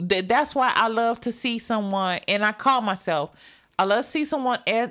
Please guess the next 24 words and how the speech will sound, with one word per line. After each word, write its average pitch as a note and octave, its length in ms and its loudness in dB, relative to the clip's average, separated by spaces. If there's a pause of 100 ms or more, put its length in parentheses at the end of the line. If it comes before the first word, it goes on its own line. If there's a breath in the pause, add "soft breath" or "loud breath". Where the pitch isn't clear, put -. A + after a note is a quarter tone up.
(140)
as A#3+ 240 2
the D4+ 100 0
whole, G3 360 2
'cause G#3+ 240 -4
they A3+ 180 0
are, F#3 160 4
as F3+ 160 -2
different A3+ 460 -4
aspects G#3+ 580 -2
that F3+ 120 -2
make G#3 300 -4
up F3 180 -4
the D3 120 -2
whole, D#3 260 -2
right? D3+ 320 -2 (260 loud breath)
And D#3 140 -2
I F3+ 100 2
love G#3 320 0
to A3 80 -6
call G#3 240 -2
myself F3+ 440 -4
a D#3+ 120 -2
life F3 420 -2
teacher G3 540 -4